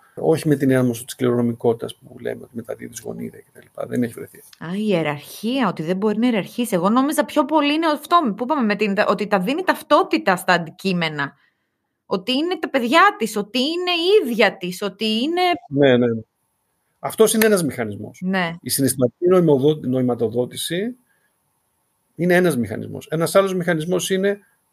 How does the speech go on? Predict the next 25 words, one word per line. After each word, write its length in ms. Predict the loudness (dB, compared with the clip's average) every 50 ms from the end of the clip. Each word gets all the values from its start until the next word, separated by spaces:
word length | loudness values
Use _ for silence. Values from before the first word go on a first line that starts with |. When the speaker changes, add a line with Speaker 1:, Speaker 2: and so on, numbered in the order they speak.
| _ _ _ -12 -10
Speaker 1:
ότι 240 | -8 -8 -6 -8
δεν 320 | -8 -2 2 2 4 4 4
μπορώ 260 | 4 6 6 8 6
να 100 | 4 2
ξεχωρίσω 560 | 0 -4 -4 0 2 2 2 2 0 -2 -4
τι 80 | -2 -2
έχει 120 | -2 -2
σημασία 360 | -2 -4 -4 -4 -4 -4 -4
και 100 | -6 -6
τι 60 | -6 -6
δεν 180 | -6 -6 -6
έχει. 260 | -8 -10 -12 -18 _ _ _ _ _ _ _ _ _ _ _ _ _ _ _ _ _
Και 100 | -2 -2
ότι 340 | -2 -2 -4 -6 -6 -6 -6
Speaker 2:
Αυτό 260 | -8 -10 -2 4 6 8 8
Speaker 1:
όλα 240 | 8 8 8 6 6
Speaker 2:
είναι 100 | 6 4
όλα. 380 | 2 2 0 -2 -6 -8 _ _ _ _ _ _ _ _ _ _ _ _ _
Speaker 1:
μπορεί 280 | -10 -4 0 0 2 2
να 80 | 2 2
είναι 160 | 2 2 0
χρήσιμα 1120 | -2 -2 -2 -2 -2 -2 -2 0 0 0 0 0 0 -2 -4 -6 -8 -8 -10 -12 -16 -18 _ _ 0
κάπου. 360 | 2 2 2 0 -4 _ _
Ε, 160 | -6 -4 -4
θυμάστε, 520 | -4 0 2 4 4 4 4 4 0 0